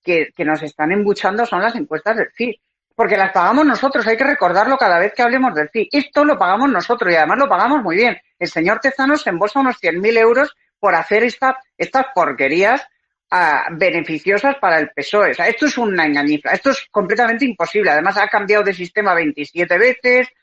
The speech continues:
En fin, es-, esto es una tomadura de pelo que nos sale muy cara y que pagamos a escote los españoles. Dicho esto, lo que señalan la mayoría de las encuestas independientes, de las encuestas fiables,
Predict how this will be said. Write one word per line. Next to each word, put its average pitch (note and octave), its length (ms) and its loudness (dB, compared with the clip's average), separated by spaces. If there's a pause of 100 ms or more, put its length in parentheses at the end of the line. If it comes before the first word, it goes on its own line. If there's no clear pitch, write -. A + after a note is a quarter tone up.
(240)
En G3+ 120 -4
fin, G3+ 200 -2
es-, A#3 160 0
esto C4 280 -2
es A#3+ 80 -2
una A3+ 180 0
tomadura F#3 480 2
de G3 120 0
pelo G3+ 280 0
que A#3 100 -2
nos F3 140 -6
sale F#3+ 240 -2
muy G3+ 220 -8
cara G3+ 260 2
y A3+ 40 -2
que A3 100 -2
pagamos E3+ 340 -2
a F#3+ 60 -2
escote F#3 320 -6
los G3 160 -2
españoles. D#3+ 500 -4 (340)
Dicho C4 320 0
esto, C#3+ 420 -2 (520)
lo G#3+ 260 2
que G#3+ 120 2
señalan A3 580 0
la F#3 100 2
mayoría F#3 460 2
de B3 80 2
las G#3 180 0
encuestas A3+ 480 -2
independientes, E3 760 -4
de D#3+ 80 -8
las D#3 180 -4
encuestas F#3 560 -6
fiables, E3+ 640 0